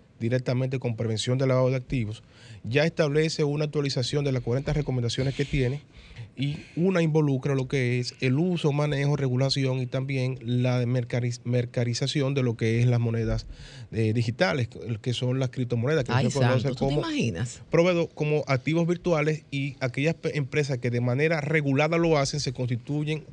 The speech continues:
Speaker 1: y se colocan como proveedores de servicios y también de activos virtuales. Entonces, todo va a depender de cómo es la regularización que tiene dicho sector, así como también puede ser la manera en que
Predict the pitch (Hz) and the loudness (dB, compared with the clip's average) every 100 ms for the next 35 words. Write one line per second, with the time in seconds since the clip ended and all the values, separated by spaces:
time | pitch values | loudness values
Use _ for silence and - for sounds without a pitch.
0 | - 151 151 160 156 147 143 143 123 151 | -8 -6 -2 0 0 0 0 -2 0 0
1 | 160 151 - - - - - 175 185 170 | 0 -4 -8 -20 -20 -20 -2 0 2 2
2 | 160 156 156 - 127 131 127 139 135 127 | 2 2 -2 -6 -4 -2 0 -2 -2 -2
3 | 135 - 135 131 147 139 135 131 123 110 | -2 -4 -4 -2 -2 0 -2 0 -2 -2
4 | - 120 120 110 127 135 - - - - | 0 0 0 0 -2 -2 -4 -10 -12 -14
5 | - - 139 135 160 - - 170 180 175 | -18 -4 -2 0 -4 -4 0 2 4 2
6 | 165 170 160 147 139 127 127 123 - - | 2 0 2 2 0 0 -2 -4 -8 -6
7 | 160 170 180 170 151 147 - 127 127 123 | -2 0 2 2 2 -2 -2 0 2 0
8 | - - _ 117 139 139 143 139 135 135 | -4 -18 _ -4 -2 0 2 4 2 0
9 | 120 151 170 170 160 156 151 135 147 190 | 0 0 0 -2 0 0 2 2 0 2
10 | 202 170 160 147 123 123 - - - 135 | 2 0 0 2 0 -2 -10 -12 -2 0
11 | 156 156 156 156 151 151 143 143 147 151 | 0 -2 -2 -2 -2 0 -2 0 2 4
12 | 151 151 143 139 135 139 147 - - 135 | 4 0 0 0 0 0 -2 -4 -4 -2
13 | 131 131 135 131 | -2 -2 -2 -2